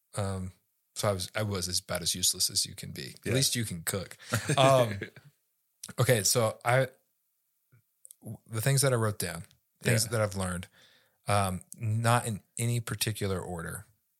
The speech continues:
Speaker 2: Okay.
Speaker 1: Um, but,
Speaker 2: I
Speaker 1: uh,
Speaker 2: reserve the right to interrupt you
Speaker 1: Yeah.
Speaker 2: what, during these five,
Speaker 1: Yeah.
Speaker 2: because I could very easily see you being like, boom, boom, boom, boom. Then I'm like, "I wanna talk about all of 'em," and then, uh,
Speaker 1: Yeah.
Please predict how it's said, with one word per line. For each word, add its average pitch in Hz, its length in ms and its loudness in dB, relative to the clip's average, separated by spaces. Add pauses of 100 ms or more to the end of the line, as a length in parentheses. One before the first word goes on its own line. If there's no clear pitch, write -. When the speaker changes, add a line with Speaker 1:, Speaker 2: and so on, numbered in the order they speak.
(120)
Speaker 2:
Okay. 80 160 -2 (220)
Speaker 1:
Um, 92 400 0 (1400)
but, 107 360 2 (540)
Speaker 2:
I 113 100 2
Speaker 1:
uh, 104 40 6
Speaker 2:
reserve 104 340 4
the 107 80 2
right 95 240 2
to - 120 -6
interrupt 90 400 0
you 92 220 -2 (160)
Speaker 1:
Yeah. 131 280 2 (180)
Speaker 2:
what, 98 160 -2
during 90 240 0
these 87 160 -4
five, 90 380 -2
Speaker 1:
Yeah. 92 120 -4 (520)
Speaker 2:
because - 180 0
I 90 80 6
could 92 200 0
very 92 380 2
easily 92 200 -2
see 87 180 -2
you 87 80 -2
being 87 120 -2
like, 87 180 -8
boom, 120 160 2
boom, 117 160 4
boom, 110 160 4
boom. 107 120 2
Then 104 140 4
I'm 104 60 4
like, 107 140 4
"I 110 60 6
wanna 117 160 2
talk 110 160 2
about 104 140 2
all 98 100 4
of 95 80 0
'em," 92 80 -2
and 92 120 -4
then, 90 160 -4
uh, 90 120 -2
Speaker 1:
Yeah. 95 180 -2